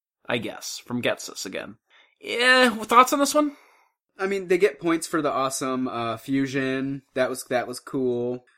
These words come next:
Speaker 2: The pre-fight before that with, uh, Kyurem and Reshiram was pretty awesome, too.
Speaker 1: Yeah, I think
Speaker 2: Kinda
Speaker 1: so, too.
Speaker 2: short-lived,
Speaker 1: Mm-hmm.
Speaker 2: not as cool as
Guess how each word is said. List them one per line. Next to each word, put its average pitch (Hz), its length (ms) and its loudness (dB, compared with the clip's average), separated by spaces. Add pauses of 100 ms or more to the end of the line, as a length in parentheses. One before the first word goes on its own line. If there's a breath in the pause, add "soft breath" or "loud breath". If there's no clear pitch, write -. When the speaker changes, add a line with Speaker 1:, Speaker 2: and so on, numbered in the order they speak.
(220)
Speaker 2:
The 123 720 0
pre-fight 160 640 2
before - 1200 -2
that 127 600 0 (100)
with, 120 340 -6
uh, 113 360 -6
Kyurem 120 600 -6
and 107 340 -12
Reshiram 120 440 -8
was 104 160 -14
pretty 104 260 -8
awesome, 101 340 -12
too. - 80 -4
Speaker 1:
Yeah, 123 200 2
I 139 60 4
think 190 160 0
Speaker 2:
Kinda 185 140 2
Speaker 1:
so, - 120 -4
too. 151 60 0
Speaker 2:
short-lived, 123 480 -6
Speaker 1:
Mm-hmm. 117 120 -6
Speaker 2:
not 120 200 0
as 117 100 -10
cool 117 320 -6
as 110 240 -10